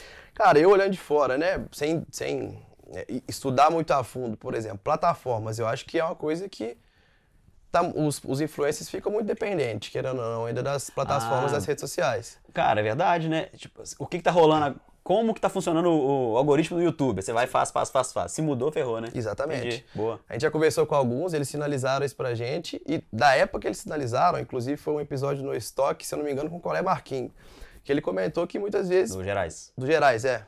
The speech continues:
Speaker 1: <laughs> Que ele comentou sobre isso. Então, acho que é uma coisa que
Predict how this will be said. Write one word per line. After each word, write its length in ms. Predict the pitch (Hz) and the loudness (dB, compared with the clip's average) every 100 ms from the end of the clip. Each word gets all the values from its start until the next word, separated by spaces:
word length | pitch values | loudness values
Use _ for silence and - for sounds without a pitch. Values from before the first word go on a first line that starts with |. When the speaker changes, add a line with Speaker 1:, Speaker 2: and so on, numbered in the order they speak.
| - - - | -14 -14 -12
Speaker 1:
<laughs> 360 | 123 110 101 131 _ _ - - - _ | -10 -10 -10 -14 _ _ -20 -20 -20 _
Que 120 | - | 2
ele 320 | 139 180 185 175 | 6 6 6 4
comentou 320 | 185 180 180 | 0 0 0
sobre 260 | 190 214 190 | 0 2 2
isso. 260 | 139 - | 0 -4
Então, 160 | 123 131 | -4 -2
acho 180 | 143 - | -2 0
que 80 | |
é 40 | 160 | 0
uma 80 | 151 | 2
coisa 320 | 147 139 139 | 0 0 -2
que 360 | - 135 120 | -4 -4 -4